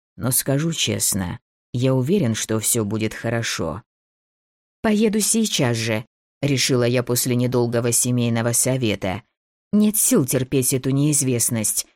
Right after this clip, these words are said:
Лучше уж выяснить все сразу». «Хорошая мысль», поддержал лорд Бенсон. Мама попыталась было возразить,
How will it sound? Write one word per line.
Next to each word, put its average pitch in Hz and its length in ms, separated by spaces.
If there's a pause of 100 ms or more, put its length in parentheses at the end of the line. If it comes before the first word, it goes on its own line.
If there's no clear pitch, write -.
(260)
Лучше 185 360
уж 185 180
выяснить 143 480
все - 220
сразу». 110 640 (560)
«Хорошая 117 680
мысль», 98 520 (260)
поддержал 120 680
лорд 120 260
Бенсон. 101 640 (800)
Мама 180 280
попыталась 120 600
было 120 240
возразить, 117 760